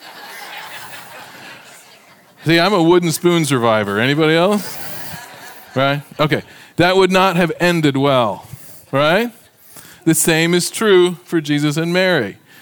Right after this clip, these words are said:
He, that's not what he said. That's not how he said it, especially you, 'cause you can be like, "How, why would he say that to Mary? I mean, it's Mary. She carried him for nine months."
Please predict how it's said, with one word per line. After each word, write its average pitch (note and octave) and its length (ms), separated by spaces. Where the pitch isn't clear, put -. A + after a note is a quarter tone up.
He, D#3+ 180
that's D3 240
not D#3 380
what D#3+ 140
he D3 160
said. C#3 200
That's C3+ 160
not E3+ 160
how D3 320
he - 160
said C#3+ 320
it, F#2+ 160
especially D3+ 380
you, C#3 140
'cause C#3+ 160
you D#3+ 80
can E3 60
be D#3 60
like, C3 160
"How, A#3+ 320
why G#3+ 260
would B3+ 140
he A3 140
say A3 220
that G3 180
to G3+ 80
Mary? G#3 500
I E3 40
mean, F3+ 180
it's F#3 180
Mary. A3 720
She A#3 180
carried A#3+ 400
him G3+ 80
for G3+ 160
nine G3 300
months." F#3+ 420